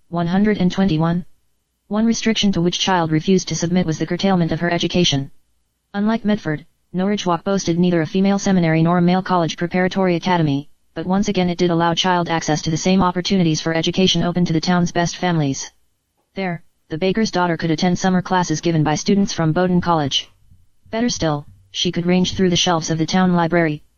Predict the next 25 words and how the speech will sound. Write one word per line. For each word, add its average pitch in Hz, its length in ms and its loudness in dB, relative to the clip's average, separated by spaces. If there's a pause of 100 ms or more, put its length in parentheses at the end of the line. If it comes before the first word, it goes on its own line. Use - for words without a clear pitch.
(100)
where 165 160 -4
Warren 185 280 2
Preston, 185 420 -2 (260)
one 175 180 -4
of 175 80 0
its 170 160 -6
founders, 160 540 -2 (240)
officiated 196 520 0
as 160 140 -2
librarian. 170 500 2
Point 165 260 -2
fifty-one. 147 520 -2 (640)
Encouraged 226 440 -4
from 175 160 0
a 160 60 -2
distance 180 320 0
by 156 140 -2
Converse, 160 560 -2 (240)
Child 208 340 -2
tackled 190 320 -2
Samuel 190 400 4
Johnson, 170 540 0
Addison, 175 460 -2
Gibbon, 180 360 -2
Scott, 190 380 -4